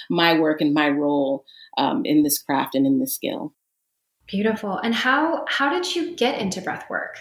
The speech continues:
Speaker 2: Like, what was, how did
Speaker 1: Ooh.
Speaker 2: you make that, that
Speaker 1: <laughs>
Speaker 2: journey into this healing modality? 'Cause you could have picked anything else, and so many people do. So yeah, what was the starting point?
Speaker 1: I,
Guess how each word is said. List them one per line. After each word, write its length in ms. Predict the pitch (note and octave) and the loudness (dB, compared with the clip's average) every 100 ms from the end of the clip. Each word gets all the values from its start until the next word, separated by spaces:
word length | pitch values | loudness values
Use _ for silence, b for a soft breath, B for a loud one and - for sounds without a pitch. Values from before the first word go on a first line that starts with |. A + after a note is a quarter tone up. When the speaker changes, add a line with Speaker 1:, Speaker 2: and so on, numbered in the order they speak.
| - | -4
Speaker 2:
Like, 300 | F3 F3 - | -2 -2 -6
what 200 | G3+ G#3+ | -4 -2
was, 300 | B3 B3+ B3+ A3+ | -2 -2 0 2
how 140 | B3+ | 4
did 160 | G3 D#4+ | 4 4
Speaker 1:
Ooh. 40 | |
Speaker 2:
you 160 | B3+ A#3 | 2 0
make 260 | G#3+ G#3+ - | 0 -2 0
that, 460 | G3 F#3 F#3 - G#3 | 2 2 0 -4 -4
that 180 | G3+ | 0
Speaker 1:
<laughs> 20 | B3+ | 0
Speaker 2:
journey 420 | F#3+ G3 G3 F3 | 2 2 2 0
into 400 | F3 F3+ - F3+ | -2 -2 -4 -4
this 340 | F#3 F3+ - - | -2 -2 -2 -4
healing 320 | G3 G3 A3+ | -4 -2 0
modality? 460 | F3+ F3 E3 D#3 | 0 2 0 -2
'Cause 160 | D3 G#3 | -2 -2
you 80 | C#4+ | 0
could 100 | D#4+ | 0
have 80 | D#4 | -2
picked 180 | D#4 | 0
anything 320 | D4 D#4+ D4+ B3+ | 2 2 2 2
else, 380 | A#3+ - - - | 0 0 -2 -2
and 140 | A3+ | 0
so 100 | B3 | 0
many 160 | C4 B3+ | 2 0
people 280 | C4 G#3+ | 0 0
do. 600 | G#3 C4 A#3 A#2+ - G#3 B B _ | 0 0 2 0 -2 -4 B B _
So 140 | - | -4
yeah, 200 | B3+ A#3+ | 0 0
what 120 | G3+ | 0
was 140 | A3+ A3+ | 0 -2
the 60 | |
starting 300 | G#3+ F#3 G3 | -2 -2 -2
point? 260 | F3+ - - | -6 -10 0
Speaker 1:
I, 200 | B3+ B3+ | 2 2